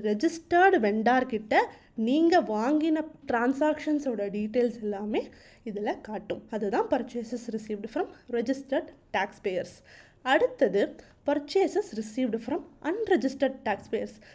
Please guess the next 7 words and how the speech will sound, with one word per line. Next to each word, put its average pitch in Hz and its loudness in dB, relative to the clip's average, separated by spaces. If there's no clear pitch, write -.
அதாவது, 202 0
ஏதாவது 214 -2
அன்ரெஜிஸ்டர்டு 311 2
வெண்டார்ஸ் 240 2
கிட்ட 277 -4
நீங்க 226 0
வாங்கியிருக்கிற 226 -2